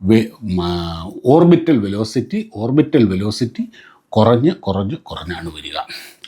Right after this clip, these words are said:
അതെങ്ങനെയാണെന്ന് വെച്ചാൽ അതൊരു ഫോർമുലയുണ്ടത്. കണക്ക്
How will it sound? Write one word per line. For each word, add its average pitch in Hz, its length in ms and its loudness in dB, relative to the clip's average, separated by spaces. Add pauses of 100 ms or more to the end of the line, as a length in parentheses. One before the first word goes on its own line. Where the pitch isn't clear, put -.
(160)
അതെങ്ങനെയാണെന്ന് 135 540 6
വെച്ചാൽ 165 240 0
അതൊരു 139 240 2
ഫോർമുലയുണ്ടത്. 139 720 4 (1300)
കണക്ക് 123 280 4